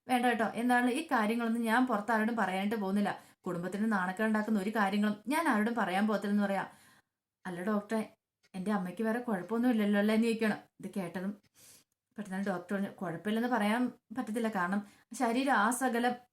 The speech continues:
ആ വിഷം പടർന്നിട്ടുണ്ട്. അതുകൊണ്ട് ബ്ലഡ് എല്ലാം തിരികെ കേ-, മാറ്റി കയറ്റണം. ആ ബ്ലഡ് എല്ലാം മാറ്റി വേറെ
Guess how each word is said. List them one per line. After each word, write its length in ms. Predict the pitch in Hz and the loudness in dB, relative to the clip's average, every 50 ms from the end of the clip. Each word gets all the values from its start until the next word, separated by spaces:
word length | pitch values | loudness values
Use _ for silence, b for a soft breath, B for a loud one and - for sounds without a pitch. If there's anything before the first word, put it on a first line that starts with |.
| _ _ _ _ _ _ _ _ _ _ _ _ _ _ - | _ _ _ _ _ _ _ _ _ _ _ _ _ _ -10
ആ 120 | 190 202 | -6 -4
വിഷം 300 | 208 220 190 - 233 240 | -2 -2 -4 -4 -2 -2
പടർന്നിട്ടുണ്ട്. 600 | 226 208 202 196 202 214 214 220 208 196 - B B B B | 0 0 2 2 2 2 2 2 2 2 0 B B B B
അതുകൊണ്ട് 240 | 285 302 302 294 294 | -2 2 4 4 4
ബ്ലഡ് 320 | 262 247 214 185 185 185 | 6 4 4 2 0 0
എല്ലാം 380 | 240 233 220 233 233 - - - - _ _ _ 220 | -2 0 0 0 0 -2 -6 -14 -20 _ _ _ -4
തിരികെ 300 | 190 185 202 214 214 220 | -2 -2 -2 -2 0 0
കേ-, 80 | 190 | 0
മാറ്റി 460 | 196 190 180 185 185 180 180 185 - 226 | 0 -2 -2 -2 -2 -2 -2 -4 -4 -2
കയറ്റണം. 360 | 214 202 185 - 190 185 - - | -2 -2 -2 -2 -4 -6 -6 -6
ആ 100 | 160 175 | -8 -6
ബ്ലഡ് 280 | 190 208 196 180 175 202 | -4 -4 -4 -2 -2 0
എല്ലാം 180 | 214 214 226 | 0 2 2
മാറ്റി 360 | 214 190 190 - 226 214 - - _ | 2 0 0 -2 -4 -6 -6 -8 _
വേറെ 440 | 196 202 175 175 170 190 214 208 B | -6 -4 -4 -2 -2 -2 -4 -4 B